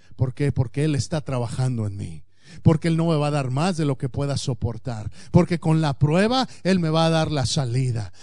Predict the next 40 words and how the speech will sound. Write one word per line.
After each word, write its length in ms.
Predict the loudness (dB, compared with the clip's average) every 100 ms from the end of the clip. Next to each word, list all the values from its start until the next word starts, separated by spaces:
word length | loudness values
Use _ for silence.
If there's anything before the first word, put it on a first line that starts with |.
| -16
Sí, 200 | 0 2
esto 280 | 2 2 0
es 100 | 2
algo 280 | 2 2 0
que 160 | -2 -4 0
a 100 | 2
veces 320 | 2 0 0
entendemos, 960 | 0 2 2 2 2 2 2 -2 -4 -8 -4
pero 240 | 0 2 2
debería 440 | 4 4 4 4
ser 260 | 4 4 4
motivo 580 | 2 2 2 2 4 2
de 80 |
alabanza 720 | 2 0 -4 -2 4 4 4 0
esta 240 | 0 -2
mañana 640 | 0 0 0 0 0 -4 -6 -12 0
para 280 | 2 4 2
que 220 | 0 2
yo 220 | 6 6
recuerde 760 | 6 2 2 4 6 6 2 0 -8 -20 -2
cada 560 | 4 6 6 6 6 6
una 400 | 6 6 4 4
de 100 | 4
las 300 | 2 2 6
veces 480 | 6 6 4 2 -2 0
que 160 | 4 6
Dios 300 | 6 4 2
me 140 | 2
ha 80 | 2
sacado 760 | 2 -2 -4 -6 0 4 6 6
de 80 |
la 180 | 4 6
prueba, 460 | 6 8 6 4 2 -4
y 80 | 2
es 140 | 2 4
porque 400 | 2 2 0 0
Él 300 | 4 6 6
abrió 560 | 4 4 4 6 6 2 -6 -4
una 320 | 0 2 2
puerta. 880 | 4 6 10 10 8 0 -6 -10 -16